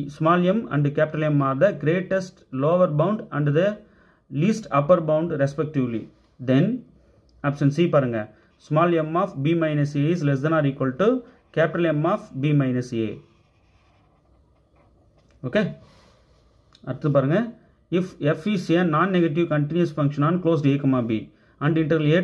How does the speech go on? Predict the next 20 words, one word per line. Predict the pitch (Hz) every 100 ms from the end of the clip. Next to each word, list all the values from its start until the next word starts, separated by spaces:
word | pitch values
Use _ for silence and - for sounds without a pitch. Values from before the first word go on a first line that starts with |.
| 190
to | 175
b | 180 165
f | 180
of | 170
x | 160 147
dx | 160 151 143
equal | 135 151
to | 135
zero | 143 151 151 143
for, | 135 139 143 _ _ _ _
for | 147 131 139
every | 170 190 156
x | 151
belongs | 170 160 147
to | 185 175
closed | 165 147
a | 147 147
comma | 135 123 113
b, | 113 123
then | 131